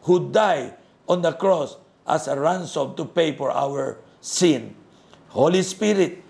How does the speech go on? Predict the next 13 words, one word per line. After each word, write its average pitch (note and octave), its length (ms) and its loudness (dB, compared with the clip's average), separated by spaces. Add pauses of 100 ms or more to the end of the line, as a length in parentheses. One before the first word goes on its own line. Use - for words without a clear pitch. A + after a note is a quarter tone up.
(200)
thank A#3+ 300 2
you A3 80 0
for F#3 200 2
directing D#3+ 540 -2
u-, C#3 280 -4 (300)
us. C3 360 -2 (240)
Thank C4 280 2
you A3+ 100 0
for, F3 360 2 (320)
for, F3 340 2 (220)
for E3+ 180 0
guiding E3 480 -2
us. C3+ 220 -8